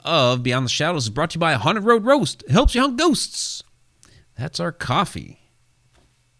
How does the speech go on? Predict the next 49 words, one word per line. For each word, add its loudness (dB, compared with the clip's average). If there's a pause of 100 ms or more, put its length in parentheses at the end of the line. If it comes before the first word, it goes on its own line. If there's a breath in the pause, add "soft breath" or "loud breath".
(300)
Yeah, -6
Deadly 2
Grounds 2
is -2
actually -2
the -6
roaster -4
on -2
that. -4
They -4
do -4
a -6
fantastic -6
job. -4
Haunted -6
Road 0
Roast -2
is 0
our 0
own 0 (600 soft breath)
roast. 0
Of -20
course, -10
it's -6
actually 0
a 0
dark 0
Vienna -2
roast, -6
and, -8
uh, -8
it -8
plays -2
kinda -2
to 0
the 0
medium. 0
You -20
can -20
find 0
that 0
out 0
at -2
our 2
website, -4
haunted -6
road -6
media -6
dot -12